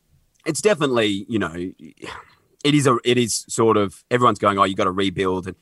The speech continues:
we're not gonna be bottoming out. We've got too much top end talent that has been signed up for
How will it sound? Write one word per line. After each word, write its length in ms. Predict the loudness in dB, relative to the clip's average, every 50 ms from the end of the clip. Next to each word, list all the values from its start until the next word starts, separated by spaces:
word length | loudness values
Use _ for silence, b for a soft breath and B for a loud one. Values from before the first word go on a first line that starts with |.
| _ _
we're 100 | 0 2
not 240 | 4 4 2 2 0
gonna 140 | -2 -2 -2
be 100 | -2 -4
bottoming 500 | 0 0 0 0 0 -2 -4 -6 -6 -8
out. 260 | -6 -6 -8 -8 -6
We've 120 | -8 -2
got 180 | 0 0 -2 0
too 140 | 0 2 2
much 200 | 2 0 -2 -4
top 220 | -4 -4 -4 -2
end 220 | -6 -6 -6 -8
talent 360 | -8 -8 -6 -6 -6 -8 -8 -12
that 140 | -12 -10
has 220 | -8 -8 -8 -8 -10
been 240 | -12 -12 -12 -12 -8
signed 340 | -6 -6 -6 -6 -8 -8
up 160 | -8 -8 -10 -8
for 200 | _ -12 -12 -12